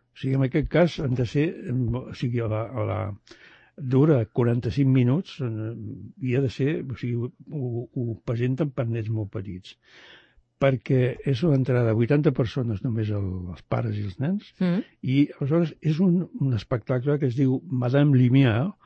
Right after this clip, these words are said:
Speaker 1: eh, per la llum, evidentment,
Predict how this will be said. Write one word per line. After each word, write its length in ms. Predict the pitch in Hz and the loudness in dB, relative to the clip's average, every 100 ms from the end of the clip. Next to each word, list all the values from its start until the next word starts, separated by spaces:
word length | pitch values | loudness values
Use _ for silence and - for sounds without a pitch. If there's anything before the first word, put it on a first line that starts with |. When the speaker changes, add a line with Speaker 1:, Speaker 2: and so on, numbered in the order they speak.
| _ - _ _ - | _ -20 _ _ -4
Speaker 1:
eh, 280 | 147 123 95 - 107 107 - | 0 0 -2 -6 -6 -6 -2
per 160 | 120 110 | 2 4
la 160 | 107 | 6
llum, 400 | 117 139 135 180 | 8 8 6 4
evidentment, 560 | 123 127 110 117 139 | 2 0 0 2 0